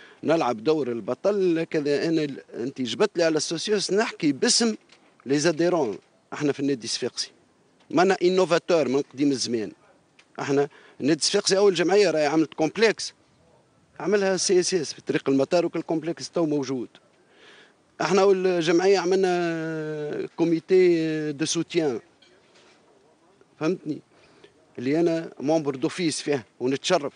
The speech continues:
أن نكون مومبر دوفيس فيه باعتباري ان أونسيان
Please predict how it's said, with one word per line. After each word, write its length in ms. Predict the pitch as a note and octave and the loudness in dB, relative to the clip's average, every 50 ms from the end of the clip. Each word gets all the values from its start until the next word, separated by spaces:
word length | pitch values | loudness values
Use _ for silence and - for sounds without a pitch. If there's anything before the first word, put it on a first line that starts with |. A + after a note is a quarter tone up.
| _ _ _ _ _ _ - - | _ _ _ _ _ _ -12 -10
أن 80 | A2+ | -8
نكون 360 | A#2 A#2 G#2+ - D3+ C3+ C3 B2+ | -8 -8 -8 -4 -4 -2 0 0
مومبر 300 | C#3 D3 C3 A2+ G#2+ G#2 | 0 0 -2 -4 -8 -8
دوفيس 500 | G2 A#2+ - - C3+ B2+ A2+ - - - | -8 -10 -10 -8 -10 -10 -10 -10 -12 -12
فيه 200 | - - G#2+ - _ _ _ _ _ _ _ _ _ _ - | -12 -14 -14 -16 _ _ _ _ _ _ _ _ _ _ -10
باعتباري 520 | G#2+ G#2+ - - A#2 G#2 C#3+ C3+ C#3 C3+ - _ _ _ _ - - | -10 -10 -8 -6 -2 0 0 0 0 -4 -8 _ _ _ _ -10 -4
ان 80 | B2 | -2
أونسيان 320 | C3 C3+ - - D3+ C#3 | -2 -2 0 0 -2 -2